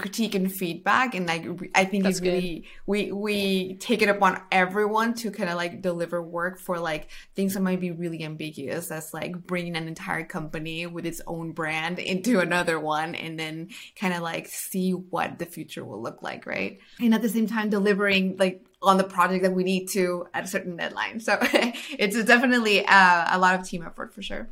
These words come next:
Speaker 2: Can we talk more about how exactly you collaborate across, um, the design team?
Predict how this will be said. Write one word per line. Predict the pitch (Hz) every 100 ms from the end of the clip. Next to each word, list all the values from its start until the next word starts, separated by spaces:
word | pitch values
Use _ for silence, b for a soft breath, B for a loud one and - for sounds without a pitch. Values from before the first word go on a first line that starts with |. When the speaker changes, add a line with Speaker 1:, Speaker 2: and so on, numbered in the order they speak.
| -
Speaker 2:
Can | 311
we | 330
talk | 392 403
more | 277 277
about | 247 202 -
how | - - 180 196 214
exactly | 78 208 196 - 202
you | 175
collaborate | 185 202 175 175 165 160 -
across, | - 202 156 - - -
um, | - 127 104 95 208 208
the | 208
design | 175 156 120
team? | - 120 180